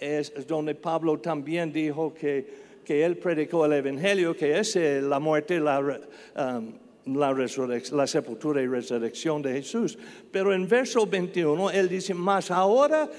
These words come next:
Cristo ha resucitado de los muertos,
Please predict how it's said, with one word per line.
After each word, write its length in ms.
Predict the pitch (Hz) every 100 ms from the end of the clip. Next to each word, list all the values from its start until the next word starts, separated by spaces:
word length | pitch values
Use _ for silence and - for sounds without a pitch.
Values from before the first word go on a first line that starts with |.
| - - - -
Cristo 880 | - 220 247 226 - 233 226 226 226
ha 380 | 180 190 202 208
resucitado 1000 | 185 190 - 202 - 220 214 170 165 185
de 160 | 160 165
los 300 | 180 208 185
muertos, 640 | 170 143 131 143 175 -